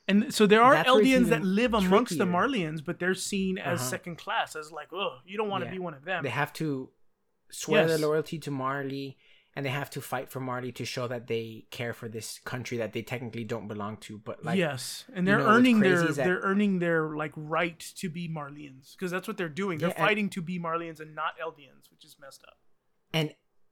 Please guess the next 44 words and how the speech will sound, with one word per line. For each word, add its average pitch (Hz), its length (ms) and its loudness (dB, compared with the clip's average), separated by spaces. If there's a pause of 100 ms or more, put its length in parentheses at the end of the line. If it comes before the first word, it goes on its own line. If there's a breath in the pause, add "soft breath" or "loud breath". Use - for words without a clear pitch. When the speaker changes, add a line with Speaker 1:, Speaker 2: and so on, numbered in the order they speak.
(360)
Speaker 2:
and 151 180 -4
at 143 140 -4
the 170 80 -2
beginning, 151 460 -2
if 135 100 -4
you 135 80 -8
see 143 240 -4
it, - 160 -10
like, 131 160 -8
from 117 160 -6
that 113 140 -8
aspect, 135 400 -6
like, 156 140 -4
Speaker 1:
Mm-hmm. 175 140 -8 (420)
Speaker 2:
Marley 160 420 0
is 135 120 -4
so 151 260 -2
messed 165 280 -2
up 160 80 -6
that 143 140 -4
they're 135 120 -4
making 151 600 -6 (220)
Speaker 1:
<laughs> - 200 -18
Speaker 2:
their 147 300 0
own, 160 220 -4 (220)
they're 151 160 2
making 185 420 0
Eldians 165 420 0
fight 160 300 -2
themselves, 135 640 -6
you 190 120 2
know? 285 120 4
Speaker 1:
Yes, - 440 -4
yes. 202 180 4 (120)
Speaker 2:
But - 20 -10
they've 139 180 2
brainwashed 156 720 0 (120)
their 139 520 2
Eldians 135 480 -2
to - 60 -6
the 127 100 -2
point 147 300 -6
where, 165 120 -4
like, 123 300 -8